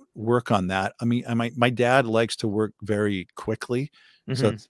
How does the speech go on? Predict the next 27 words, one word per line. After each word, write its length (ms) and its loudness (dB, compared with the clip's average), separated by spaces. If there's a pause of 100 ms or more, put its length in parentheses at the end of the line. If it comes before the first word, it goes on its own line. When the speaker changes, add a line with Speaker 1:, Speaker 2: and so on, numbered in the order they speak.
Speaker 1:
it's 160 -8
a 40 6
lot, 400 4
it's 220 -6
a 40 -4
lot 200 0
about 240 -2
speed 560 -2
for 160 0
him. 320 -2 (460)
Speaker 2:
Wow. 180 -6 (260)
Okay. 80 2
Speaker 1:
Um, 160 0 (720)
and 180 2
I, 240 0
I 80 4
tend 320 2
naturally 540 0
to 120 -2
just 240 -4
be 420 -4 (180)
a 40 -2
little 220 2
bit 140 -4
more 180 0
methodical. 920 2
Um, 400 -4